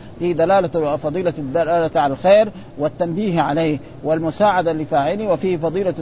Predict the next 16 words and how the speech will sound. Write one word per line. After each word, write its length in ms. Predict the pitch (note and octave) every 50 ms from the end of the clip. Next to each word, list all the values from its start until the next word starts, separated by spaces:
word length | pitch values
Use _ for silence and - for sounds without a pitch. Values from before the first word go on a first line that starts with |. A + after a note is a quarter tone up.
| C3+
تعليم 360 | E3 D#3 C#3+ D#3 F#3+ G3+ F#3 F3+
العلم، 360 | E3 D#3 D#3+ F#3 E3+ C#3+ B2 - - - - - - -
تعليم 340 | C3+ C#3 C#3+ F3+ F3 D#3
إيه؟ 380 | D3 D3 E3 F#3 F#3+ G3+ E3 D#3+
العلم 420 | D#3+ D3 C#3 E3+ F#3 F3+ E3 D3+ C#3+ - - - - -
ووظائف 520 | D3 D3+ D#3+ D#3 F3+ F#3+ F3+ E3 D#3 D3+
العبادات، 640 | E3+ D3+ C#3 C#3+ C#3 D3+ D3 D3 D3+ E3+ E3+ D#3+ - - - - - - C#3 C3 B2 C3 C#3 B2+ -
كذلك 360 | D#3 E3 F#3 F#3 F#3 - F3+
الذي 360 | D#3 D3 D#3 D#3 D3+ D3 C#3+ C3+ - - - - - -
يعني 440 | B2+ C#3 C3+ D3 D#3 D#3 B2+ D3 D3+ D3 C3+ C#3 D#3+ D#3+ - D#3 D#3+ D3
يعلم 360 | C#3 D3+ D3 F3 F3 E3+ D#3 D#3
الناس 300 | C#3+ D#3 D#3 C#3+ - D#3
الخير 400 | B2 - D3+ D3+ D3+ D3 D#3 D#3 - - - - C3+
ويأمر 300 | C#3 C#3+ C#3 D3 F3 E3
بالمعروف 520 | D3 D3 D3 C3+ C#3+ C#3 D3 E3+ E3 D3
وينهى، 440 | D3+ C#3 C3+ C#3 D#3 F3+ G3+ G#3